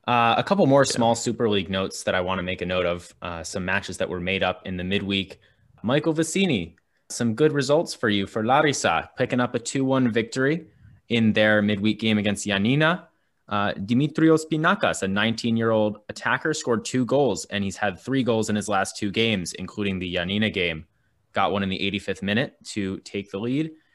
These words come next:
Speaker 1: And Panathinaikos picked up another win. So they're starting to find a little bit of form potentially against Apollon Smyrnis with a one nil victory. So a couple of our former guests probably happy about those results as well.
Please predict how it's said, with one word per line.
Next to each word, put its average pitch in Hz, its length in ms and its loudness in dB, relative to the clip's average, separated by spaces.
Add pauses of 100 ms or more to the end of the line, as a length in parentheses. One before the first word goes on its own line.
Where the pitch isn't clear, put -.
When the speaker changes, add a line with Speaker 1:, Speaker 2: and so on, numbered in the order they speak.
(200)
Speaker 1:
And 117 340 0
Panathinaikos 123 1040 2 (300)
picked 113 280 -2
up 107 240 2
another 98 360 0
win. 87 460 -4 (140)
So 90 260 -4
they're 98 140 0
starting 98 340 -2
to 95 220 -6
find 101 260 -2
a 95 60 0
little 90 160 -2
bit 92 140 -6
of 90 100 -10
form 123 340 -2
potentially 85 680 -8 (340)
against 85 520 -10
Apollon 87 380 -6
Smyrnis 101 540 -4
with 85 100 -10
a 82 100 -6
one 87 240 -6
nil 85 200 -6
victory. 76 420 -10
So 87 460 -6 (600)
a 85 140 -10
couple 104 300 -4
of 92 80 -2
our 90 120 0
former 107 380 0
guests 120 380 -2
probably 110 580 -2
happy 131 380 -2
about 123 240 -2
those 127 200 -4
results 123 360 -6
as 113 120 -10
well. 120 380 -6